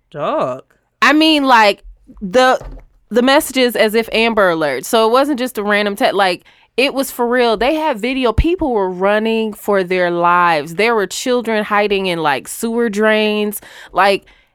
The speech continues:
Speaker 2: it literally was a message saying that a ballistic missile
Speaker 1: But no,
Speaker 2: was coming.
Speaker 1: but no missile came, did it?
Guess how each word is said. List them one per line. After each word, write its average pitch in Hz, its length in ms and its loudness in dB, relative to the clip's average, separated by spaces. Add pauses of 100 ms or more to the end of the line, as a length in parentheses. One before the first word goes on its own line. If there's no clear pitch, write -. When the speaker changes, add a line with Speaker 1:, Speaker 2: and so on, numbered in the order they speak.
(280)
Speaker 2:
it 339 180 2
literally 285 960 0
was 233 400 0
a 214 220 2
message 226 420 0
saying 202 300 -2
that 180 140 0
a 180 40 0
ballistic 185 400 -2
missile 185 220 0
Speaker 1:
But 247 60 -2
no, 269 80 0
Speaker 2:
was 262 100 -6
coming. 160 400 -4
Speaker 1:
but 247 100 -8
no 254 120 -6
missile 254 280 -10
came, 165 240 -12
did 180 160 -10
it? 285 140 -18